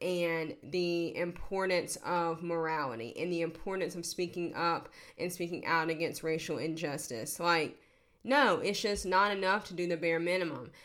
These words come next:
And quite frankly, I'm tired of people doing the bare minimum, but then they're sitting out here and they're quoting Doctor King, or they're criticizing the movements that are happening, but they're sitting out here and they're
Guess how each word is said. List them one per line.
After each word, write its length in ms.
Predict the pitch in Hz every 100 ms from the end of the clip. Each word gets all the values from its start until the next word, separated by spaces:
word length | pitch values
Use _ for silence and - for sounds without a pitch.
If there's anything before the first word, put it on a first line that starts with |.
| - -
And 200 | 202 -
quite 260 | 277 294
frankly, 420 | 330 359 311 240 -
I'm 180 | 262 262
tired 240 | 277 302
of 80 | 302
people 220 | 254 233
doing 240 | 202 220
the 80 | 220
bare 200 | 190 190
minimum, 640 | 190 220 233 180 160 160 170 - - -
but 140 | 214
then 160 | 233 226
they're 120 | 196
sitting 380 | - 240 233 208
out 240 | 214 214
here 360 | 202 180 175 -
and 200 | 180 170
they're 100 | 165
quoting 420 | - 214 214 196
Doctor 260 | 180 170
King, 440 | 170 214 180 139 143 - -
or 120 | 190
they're 140 | 185
criticizing 920 | 180 - 294 285 277 214 202 202 185 180
the 80 | 175
movements 420 | 190 214 202 -
that 140 | 175
are 80 | 170
happening, 640 | 180 208 202 175 156 139 - - -
but 140 | 190
they're 100 | 175
sitting 420 | 175 - 226 214 196
out 220 | 196 208
here 240 | 202 180
and 180 | 170 175
they're 300 | 165 160